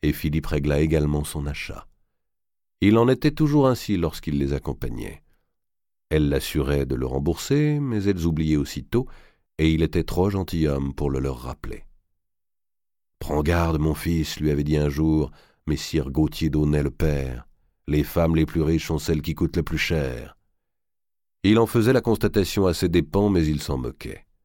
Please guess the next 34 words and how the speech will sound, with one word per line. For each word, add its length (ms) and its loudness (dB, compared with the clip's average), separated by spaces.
Les 240 2
Daunet 420 4
pouvaient 380 -2
se 140 -6
dispenser 680 -4
de 100 -8
compter. 560 -12
Leur 220 4
domaine 320 4
de 80 4
Weimar 760 0
et 260 2
Daunet-les-Bondy 920 2
entre 200 -4
Pontoise 580 0
et 60 0
Luzarches 600 -2
leur 160 2
assurait 340 -2
d'importants 500 -4
revenus. 440 -10
À 100 2
présent, 340 2
Philippe 320 0
Daunet 280 6
tenait 240 2
son 140 0
prétexte 460 -2
à 60 2
courir 380 2
vers 160 2
l'hôtel 320 2
de 80 0
Nesle, 460 2